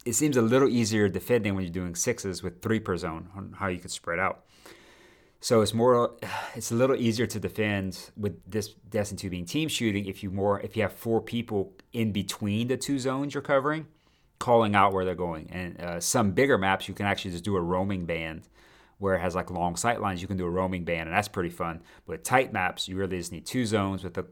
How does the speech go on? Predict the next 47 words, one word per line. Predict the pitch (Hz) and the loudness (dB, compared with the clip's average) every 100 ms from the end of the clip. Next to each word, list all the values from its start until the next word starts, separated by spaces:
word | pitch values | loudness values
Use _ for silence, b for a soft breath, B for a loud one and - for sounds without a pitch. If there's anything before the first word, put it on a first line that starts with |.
| _ | _
covering | - 101 95 90 | -4 -4 -2 -4
in | 85 | -6
between | 82 113 110 | -8 -6 -2
there | 90 | -2
'cause | 85 87 | -4 -8
it's | 82 90 | -10 -10
really | 87 107 120 101 | -4 0 2 2
hard | 92 92 87 | 2 0 0
to | 82 | -4
split | - 98 92 | -8 -4 -4
up | 90 - | -4 -6
two | - 101 87 87 b b b b - | -8 -6 -6 -8 b b b b -8
and, | 92 90 82 85 - | -4 -4 -4 -8 -8
uh, | 85 80 80 78 - | -8 -6 -6 -8 -10
and | - 92 | -8 -4
be | 90 | -2
able | 85 85 | -2 -4
to, | - 90 82 - _ - | -6 -6 -6 -10 _ -12
to | 87 | -4
dominate, | 90 90 85 80 - _ - | -2 0 -2 -6 -10 _ -10
uh, | 90 87 | -8 -4
to | 104 | -2
win | 98 101 | 2 4
matches, | 98 113 92 82 | 6 6 4 -6
because | 95 95 85 | -4 -4 -4
if | 85 | -4
they, | 92 90 | -2 -2
the | - 131 | 0 2
other | 135 | 2
team | - 101 | 2 2
notices | 98 113 101 85 | 4 4 2 0
that, | 90 85 b b | 0 0 b b
they | 110 | -2
can | 107 | 0
just | 98 87 | -2 0
bum | 92 95 | 2 2
rush | 95 87 | 2 0
with | 90 | -2
four | - 95 87 82 | -6 -4 -2 -4
and | 85 | -6
just | - | -12
completely, | 85 87 82 80 85 | -10 -6 -6 -8 -12
uh, | 82 78 80 87 98 | -10 -10 -12 -14 -8
wipe | 95 85 78 | -6 -6 -8
you. | 76 | -14
So | - 80 | -10 -8
it's | 78 - | -8 -10